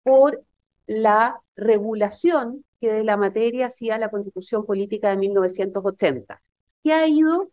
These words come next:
cambiando, variando, yendo hacia la descentralización, como vamos a ver en esta presentación. Sabemos, y todavía es así, pese a los esfuerzos que se han hecho en la materia,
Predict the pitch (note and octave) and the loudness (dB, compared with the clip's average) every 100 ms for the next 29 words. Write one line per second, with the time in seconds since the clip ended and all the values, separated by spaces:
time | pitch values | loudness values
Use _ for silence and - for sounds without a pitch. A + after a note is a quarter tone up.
0 | _ A3 G3+ G3+ C#4 D4+ A#3+ G3+ F#3 E3+ | _ -4 -4 -2 -2 -2 -2 -2 -2 -2
1 | B3 C#4+ A3+ G3 B3 - _ _ _ C#4 | -4 -4 -4 -6 -8 -12 _ _ _ 0
2 | F4 D4+ C4+ C#4 C4+ C4 C4+ C#4 C#4 C4+ | 4 4 2 -2 -4 -2 -2 -4 -10 -6
3 | C#4 D4 D4+ - C#4+ D4 C#4+ B3+ A#3 A#3+ | -6 -6 -8 -4 -4 -4 -4 -2 -2 -2
4 | A#3+ G3+ G#3 G#3 _ _ F#3 G#3+ A3 A3 | -6 -6 -6 -8 _ _ -2 -2 -2 -4
5 | G3+ G3+ F#3 F3+ D#3+ - G3+ _ _ _ | -4 -6 -8 -8 -10 -12 -14 _ _ _
6 | - - C#4 C#4 E4 B3 G#3 B3 - _ | -12 -2 -2 0 -2 0 -4 -6 -14 _
7 | _ - F#3 F3+ F3 F3+ A3+ A#3 A3 - | _ -14 -2 0 2 0 -2 -4 -8 -6
8 | C#4 C4+ D4 _ F#3 F#3+ G#3 G3+ F#3+ _ | -6 -6 -14 _ -6 -4 -4 -4 -6 _
9 | _ - F3 - B3 C#4 C#4+ C#4 B3+ B3 | _ -14 -10 -2 -2 -2 -8 -10 -10 -10
10 | B3 - C4+ C4+ C#4+ D4 B3 C4+ | -12 -10 -8 -8 -8 -6 -6 -8